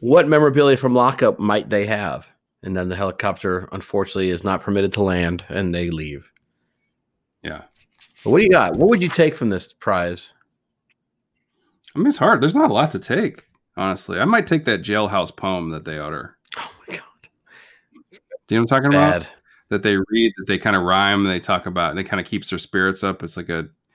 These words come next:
Speaker 2: it's a jailhouse poem. It's a, it's a joke, but it's a little bit of a mantra, right?
Speaker 1: Mm-hmm.
Speaker 2: Keeps them going, that they kinda utter it. I wish I had the words, but I'd take that poem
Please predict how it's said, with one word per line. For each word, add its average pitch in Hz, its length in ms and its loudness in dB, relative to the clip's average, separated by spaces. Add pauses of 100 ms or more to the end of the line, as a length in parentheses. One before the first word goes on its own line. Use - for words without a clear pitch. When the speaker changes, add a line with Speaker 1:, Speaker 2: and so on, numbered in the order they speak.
(340)
Speaker 2:
it's - 100 -8
a 104 60 -4
jailhouse 113 460 2
poem. 131 240 6
It's 95 120 -2
a, 95 140 -2 (100)
it's 82 180 -8
a 110 60 -6
joke, 196 320 2
but 127 60 2
it's 127 120 0
a 147 40 -2
little 160 220 0
bit 143 120 2
of 127 80 2
a 120 60 0
mantra, 113 600 -2 (300)
right? 104 280 -2
Speaker 1:
Mm-hmm. 110 240 -4 (360)
Speaker 2:
Keeps 123 200 -2
them 117 160 0
going, 123 160 2 (340)
that 80 120 -8
they 85 120 -4
kinda 90 220 -2
utter 82 300 -2
it. 80 80 -4
I 90 60 0
wish 101 200 -2
I 92 120 2
had 90 260 2
the 87 80 -4
words, 87 380 -4
but 90 140 -6
I'd 104 200 0
take 113 200 -4
that 98 180 -4
poem 87 420 -2